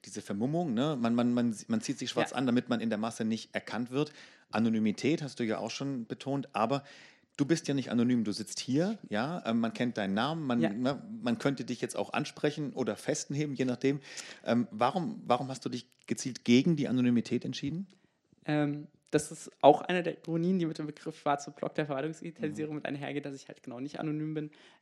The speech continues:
Speaker 2: Ähm, wir haben in unserer Gesellschaft irgendwie das Ding, dass man Leuten eher zuhört, wenn man einen Namen und ein Gesicht dazu hat.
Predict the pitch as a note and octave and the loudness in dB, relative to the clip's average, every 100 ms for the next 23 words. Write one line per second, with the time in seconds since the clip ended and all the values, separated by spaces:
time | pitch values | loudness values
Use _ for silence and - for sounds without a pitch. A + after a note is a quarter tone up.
0 | _ C#3+ D3 D3 D3+ D3 _ _ _ C#3+ | _ 0 2 2 -2 -6 _ _ _ -4
1 | D3 G3 F3+ E3+ D3+ D3 C#3 D#3+ - - | -2 -2 -2 -6 -8 -4 -4 -4 -10 -10
2 | D3+ D3 C#3 C#3 - F3 D#3+ C#3 C3 C#3 | -8 -8 -6 -6 -4 -4 -4 -8 -2 -2
3 | - - C3+ C3 - D3 C#3 C#3 - _ | -2 -4 -2 -4 -6 -8 -4 -6 -6 _
4 | - C3+ C3+ C3 C3 C3 C3+ C3 - B2+ | -10 -6 -6 -6 -6 -4 -4 -6 -8 -12
5 | B2 - C3 - - C3+ D3+ _ | -10 -10 -8 -10 -10 -10 -10 _